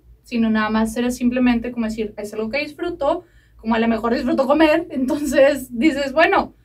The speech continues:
voy y lo hago, disfruto, se terminó, se, se acaba ese cierre y, y demás, todo, para todo hay un ciclo". Bueno, es continuar con tu carrera profesional y con tus metas y con tus proyectos y con lo que traigas, ¿no?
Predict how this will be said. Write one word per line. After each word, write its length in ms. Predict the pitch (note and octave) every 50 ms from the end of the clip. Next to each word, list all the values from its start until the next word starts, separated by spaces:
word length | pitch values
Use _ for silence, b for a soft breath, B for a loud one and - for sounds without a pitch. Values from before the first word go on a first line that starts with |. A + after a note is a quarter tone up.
| _ _ _ _
voy 300 | A#3 A3 A#3 A#3 A#3 B3
y 20 |
lo 160 | B3+ C#4+ C#4 C4+
hago, 260 | B3+ B3+ B3 C4 C#4
disfruto, 640 | D4 C#4 - - B3 B3 A#3+ - C4 C#4+ D4 D4 D4
se 180 | - - A3+
terminó, 500 | G#3 - G#3+ G#3 G3+ G3+ G#3 G#3+ A3 A#3+
se, 240 | A#3+ B3 B3 - -
se 100 | - A3
acaba 260 | G3+ G#3 - G#3+ A3
ese 200 | A#3 A#3 B3 C4
cierre 520 | B3+ - - B3+ B3+ B3+ B3 B3+ C4 B3+ C4
y, 360 | B3 A3 G#3+ A3 A3 G#3+ G3+
y 40 | G3+
demás, 420 | G3 G3 G3 G#3 A#3 C4 C4 C4+ -
todo, 420 | - G3 F#3 G#3 A#3 A#3+ A#3+ A#3
para 200 | - A3+ A3 A3
todo 200 | A3 G#3+ A3 A3+
hay 120 | A#3+ A#3+ B3
un 100 | B3+ B3+
ciclo". 520 | - C#4+ C4+ B3+ - C#4+ D4+ E4 E4 - - _ _ _
Bueno, 320 | D#4+ D#4+ C#4 A3+ - - - _ -
es 320 | G3 F#3+ F#3+ F#3+ - -
continuar 420 | - A3+ A3+ G#3+ G#3+ G3+ G3 F#3+
con 160 | G3 G#3+ G#3 -
tu 80 | A3+ A3
carrera 320 | G#3+ G3+ G3+ F#3+ F#3+ G3
profesional 540 | G3 A3+ A3+ A3+ A3 A3+ A3 A3+ A#3+ B3 B3
y 80 | A#3+
con 180 | A3+ A3+ A3 G#3+
tus 160 | G3+ G3+ G3+
metas 360 | A3 A3+ A#3 A#3 A#3+ A#3+ A#3
y 40 | A#3+ A3
con 120 | A3 G#3+
tus 140 | G3+ G3 G3
proyectos 560 | - G#3+ A3 A#3 A3+ A3 G#3+ - B3 A#3+ -
y 20 |
con 160 | A3 - F#3+ E3+
lo 80 | E3+
que 80 | F#3+ G3
traigas, 400 | - D#4+ E4 D#4+ A3+ G3+ - -
¿no? 140 | A#3+ D4+